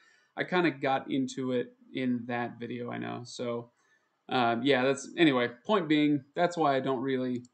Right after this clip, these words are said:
recommend those or talk about them much. So, um, Frayden says,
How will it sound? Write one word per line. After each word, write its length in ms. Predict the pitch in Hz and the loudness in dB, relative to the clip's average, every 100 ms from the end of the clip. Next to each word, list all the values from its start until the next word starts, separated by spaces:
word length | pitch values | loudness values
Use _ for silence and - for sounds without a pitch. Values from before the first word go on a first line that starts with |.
| _ - | _ -14
recommend 440 | - 139 131 127 127 | -2 -2 -2 0 0
those 280 | 127 123 123 | 0 -4 -6
or 100 | 135 | -12
talk 280 | - 131 127 | -8 -10 -8
about 220 | 123 123 | -10 -8
them 160 | 123 120 | -6 -6
much. 360 | 117 - - _ _ _ _ | -6 -12 -20 _ _ _ _
So, 300 | - - - _ _ _ _ _ _ - | -14 -14 -14 _ _ _ _ _ _ -4
um, 680 | 135 131 123 120 120 123 - _ _ _ _ _ _ _ _ | 0 4 4 2 0 -4 -10 _ _ _ _ _ _ _ _
Frayden 320 | 185 190 151 | 0 2 2
says, 920 | 127 - 143 139 135 131 131 127 127 | 0 2 4 4 2 0 -2 -4 -8